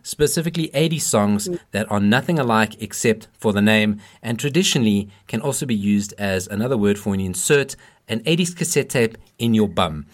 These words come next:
Speaker 1: So that'll be my, <laughs> that'll be my contribution. <laughs>
Speaker 2: No, just no. Don't do it. Don't do it.
Speaker 1: So we've just zoomed out of Wham Corner there.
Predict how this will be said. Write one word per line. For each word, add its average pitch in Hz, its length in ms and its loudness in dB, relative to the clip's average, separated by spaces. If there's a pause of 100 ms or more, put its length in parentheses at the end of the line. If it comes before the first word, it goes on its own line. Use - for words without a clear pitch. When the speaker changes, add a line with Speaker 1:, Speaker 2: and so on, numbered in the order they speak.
(260)
Speaker 1:
So 117 200 2
that'll 123 240 2
be 113 140 0
my, 110 200 4 (840)
<laughs> - 1000 -6
that'll 147 180 2
be 165 80 2
my 131 180 0 (100)
contribution. 117 880 -2
<laughs> - 40 -8 (880)
Speaker 2:
No, 302 280 4 (380)
just 277 280 -4
no. 262 440 4
Don't 285 380 2
do 311 180 2
it. 254 280 2 (600)
Don't 427 440 -4
do 415 100 6
it. 415 460 6
Speaker 1:
So 330 60 8
we've 269 120 2
just 165 240 -2
zoomed 151 420 2
out 127 140 4
of 107 140 2
Wham 117 240 0
Corner 160 260 2
there. 123 240 4